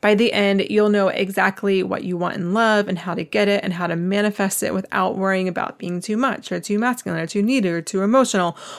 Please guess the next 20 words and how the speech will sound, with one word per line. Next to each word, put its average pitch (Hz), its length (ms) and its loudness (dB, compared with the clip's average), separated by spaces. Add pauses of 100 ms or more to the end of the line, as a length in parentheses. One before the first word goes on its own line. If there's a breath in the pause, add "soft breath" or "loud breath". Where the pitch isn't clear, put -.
or 214 100 4
having 220 340 4
to 208 140 -2
rely 180 480 2
on 185 160 0
that - 200 -2
stale, 185 560 0
old, 180 420 -2
crappy 180 400 -4
dating 175 320 0
advice 175 460 0
around 170 360 0 (360 loud breath)
send 254 260 4
these 262 180 2
seven 233 260 4
texts 220 420 2
and 175 240 0
get 214 160 4
him 208 280 4
to 190 500 2